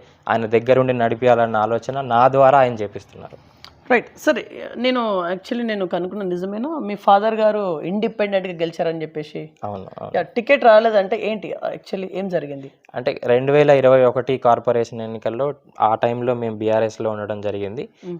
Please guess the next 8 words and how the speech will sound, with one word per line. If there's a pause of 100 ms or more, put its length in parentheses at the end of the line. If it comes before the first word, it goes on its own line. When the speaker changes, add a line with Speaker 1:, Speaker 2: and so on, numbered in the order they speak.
(100)
Speaker 1:
అప్పుడున్న
మంత్రి
గారు,
నాన్నగారు, (380)
ఆ, (100)
వారి,
వారి
రాజకీయ